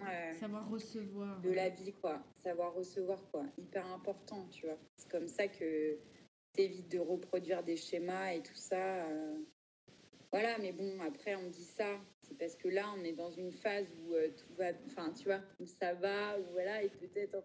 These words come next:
Speaker 1: fait, dans deux semaines, eh ben, il y aura un problème, ça, genre, « Putain, mais c'est pas vrai. »
Speaker 2: Ouais, ou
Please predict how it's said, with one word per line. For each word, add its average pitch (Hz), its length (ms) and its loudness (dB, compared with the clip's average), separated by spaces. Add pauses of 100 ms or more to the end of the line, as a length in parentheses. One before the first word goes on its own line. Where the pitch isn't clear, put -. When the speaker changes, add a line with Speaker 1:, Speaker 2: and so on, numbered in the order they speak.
Speaker 1:
fait, 196 200 -2
dans 190 140 0
deux 202 200 0
semaines, 233 480 2
eh 185 80 4
ben, 190 120 2 (120)
il 196 60 4
y 202 40 6
aura 190 220 2
un 196 40 -2 (140)
problème, 233 480 4 (120)
ça, - 60 -6 (220)
genre, « 170 180 -6 (220)
Putain, 240 280 -4
mais - 60 -16 (100)
c'est 202 160 -6
pas 214 180 -2
vrai. » 302 380 2
Speaker 2:
Ouais, 226 160 6
ou 262 60 10